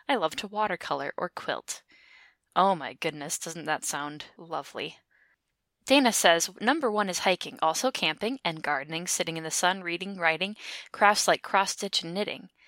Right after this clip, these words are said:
Drawing is also up there." I love how artistic these people are. A lot of times we don't really n-, know that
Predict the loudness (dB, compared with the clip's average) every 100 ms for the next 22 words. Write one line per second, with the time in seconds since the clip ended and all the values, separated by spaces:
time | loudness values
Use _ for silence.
0 | -20 -20 _ -6 2 2 2 -2 0 0
1 | -2 -8 -12 -6 -6 -6 -12 _ _ _
2 | _ _ _ _ _ _ _ _ _ _
3 | -12 -10 -4 -4 -2 -2 -2 -2 -2 -6
4 | -6 -6 -6 -6 -8 -8 -10 -10 -6 -4
5 | -4 -6 _ _ -2 2 2 2 -2 0
6 | 0 -2 -4 0 0 0 -2 0 -2 -4
7 | -10 -2 0 0 -4 -8